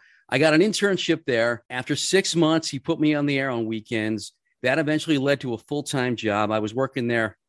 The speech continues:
<laughs> and we all have stories like this, our first jobs in radio. I was working seven <laughs> days a week for twelve thousand dollars a year, but,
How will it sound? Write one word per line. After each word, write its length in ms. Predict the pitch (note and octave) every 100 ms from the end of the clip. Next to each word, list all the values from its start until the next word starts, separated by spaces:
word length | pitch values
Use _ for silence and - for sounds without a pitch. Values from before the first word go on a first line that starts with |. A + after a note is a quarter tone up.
| -
<laughs> 200 | - -
and 120 | C#3+
we 100 | D#3+
all 120 | A#3 E3
have 100 | -
stories 320 | C#3+ B2+ G#2
like 200 | F#2+ -
this, 300 | A2 F2+ - - _ -
our 120 | A2+
first 320 | - D3 C3
jobs 380 | C3+ A#2+ B2 A2
in 80 | G#2
radio. 480 | G#2 G2+ G2 E2 - _ _ _
I 140 | C3
was 140 | F#3+ D#3
working 280 | F3+ D3+ C#3
seven 400 | - F3+ D#3+ D3+
<laughs> 120 | B2+
days 180 | D#3 E3+
a 80 |
week 320 | B2+ C3 A#2 -
for 140 | G#2+
twelve 400 | - C#3 C3+ C3+
thousand 380 | C#3+ C3 B2+ A#2+
dollars 420 | A2+ A#2 A#2+ G2+
a 40 |
year, 340 | A2 A2 G#2 F2+ - - _
but, 280 | F3 E3+ E3